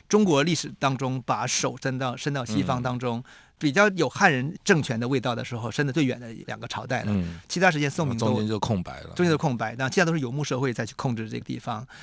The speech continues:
Speaker 1: 然后唐代的诗人所书写的部分，你也能看到他们很多都是用西域的概念，就是
Speaker 2: 嗯哼。
Speaker 1: 唐代的像陈升啊，或者是高适啊，这些边塞诗人，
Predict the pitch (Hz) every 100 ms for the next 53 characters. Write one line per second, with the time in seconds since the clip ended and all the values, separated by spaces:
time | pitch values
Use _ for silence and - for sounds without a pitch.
0 | - - - 151 208 214 - 147 165 254
1 | 214 170 147 143 - - - - 208 202
2 | 135 135 127 117 170 160 123 123 139 127
3 | 156 147 127 180 135 131 120 - - -
4 | 220 190 143 117 151 147 143 143 143 123
5 | - - 160 143 107 127 110 117 110 _
6 | - 233 208 107 107 107 113 160 214 226
7 | 180 196 - 147 160 185 170 170 156 147
8 | 180 139 143 165 165 - 175 143 127 151
9 | 143 165 156 147 - 147 120 120